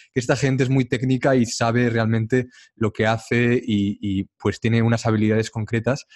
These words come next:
que reportan luego al C D O. El tema aquí es que si tú tienes una inf-, una infraestructura de personal,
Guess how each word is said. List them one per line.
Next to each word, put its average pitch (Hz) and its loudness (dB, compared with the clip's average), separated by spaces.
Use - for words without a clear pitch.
que - -6
reportan 117 -2
luego 117 2
al 113 0
C 113 -2
D 104 2
O. 98 -2
El 113 -2
tema 156 2
aquí 165 0
es - -2
que 123 -2
si 113 -2
tú 131 -6
tienes 139 0
una 143 0
inf-, - -8
una 131 -2
infraestructura 123 -4
de 117 2
personal, 117 -2